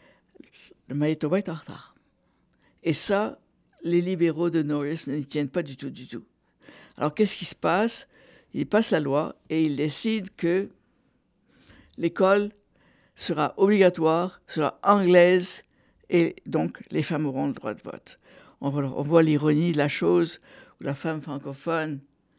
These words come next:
reçoit le droit de vote, alors qu'en, en, aux États-Unis, par exemple, la femme ne recevra pas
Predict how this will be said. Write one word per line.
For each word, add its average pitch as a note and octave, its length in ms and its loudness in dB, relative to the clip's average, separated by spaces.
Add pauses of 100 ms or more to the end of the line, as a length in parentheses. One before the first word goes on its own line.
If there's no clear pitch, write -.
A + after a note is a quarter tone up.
(720)
reçoit D#3+ 340 -6
le C#3+ 80 -10
droit C#3+ 180 -8
de D3 60 -14
vote, F#3 460 -10 (160)
alors C#3+ 220 -8
qu'en, B2+ 200 -6
en, B2+ 480 -8
aux C3+ 60 -8
États-Unis, C#3 380 -6
par C#3 140 -4
exemple, C3+ 400 -8 (420)
la C3 80 -6
femme C3+ 240 -6
ne B2+ 80 -4
recevra B2+ 520 -8
pas F3 280 -6